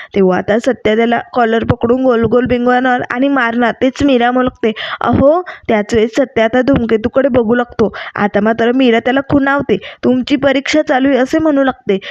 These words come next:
तेव्हा लगेच आता सत्या पंकजची कॉलर पकडून पंकजला म्हणू लागतो, शंभर, नव्याण्णव, अठ्ठ्याण्णव असे आता उलटे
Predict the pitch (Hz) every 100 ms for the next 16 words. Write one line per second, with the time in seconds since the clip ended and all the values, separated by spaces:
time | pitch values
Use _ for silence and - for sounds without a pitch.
0 | - 220 208 196 226 208 220 220 254 285
1 | 294 294 - - 226 262 _ _ _ _
2 | - 285 247 262 254 311 - 233 254 262
3 | 285 269 247 262 247 247 254 262 294 320
4 | 294 285 - 190 180 - - - 240 240
5 | 247 233 202 - - - 220 240 254 269
6 | 277 247 202 - - 220 - 285 285 226
7 | - - 190 240 220 214 254 - - -
8 | 226 - 214 269